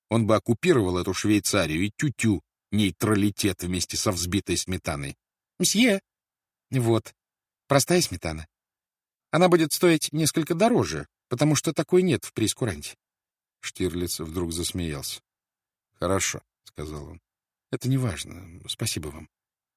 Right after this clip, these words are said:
Поезд медленно тронулся. Он смотрел во все окна, но лица Кэт так и не увидел. Наверное, она забилась в купе, как мышка, со своими малышами. Он проводил глазами ушедший состав и поднялся из-за стола.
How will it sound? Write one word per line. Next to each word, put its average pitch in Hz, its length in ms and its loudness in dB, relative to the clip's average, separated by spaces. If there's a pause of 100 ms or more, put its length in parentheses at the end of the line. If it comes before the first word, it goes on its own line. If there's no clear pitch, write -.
(640)
Поезд 101 420 2
медленно 90 480 -4
тронулся. 73 600 -12 (680)
Он 101 140 -2
смотрел 110 440 0
во 98 140 0
все - 320 -2
окна, - 420 -8 (480)
но 123 220 -2
лица 101 380 -4
Кэт - 400 -8 (380)
так - 200 -6
и 92 40 -2
не 90 120 -4
увидел. 78 420 -10 (960)
Наверное, 98 440 2
она 95 160 0
забилась 92 460 -2
в - 80 -10
купе, 82 300 -10
как - 280 -12
мышка, - 480 -12 (160)
со - 140 -8
своими 73 400 -6
малышами. 73 640 -10 (720)
Он 160 140 2
проводил 135 420 4
глазами 107 440 2
ушедший 87 440 -4
состав - 540 -6
и 80 40 -6
поднялся 78 600 -8
из-за 73 180 -10
стола. - 420 -14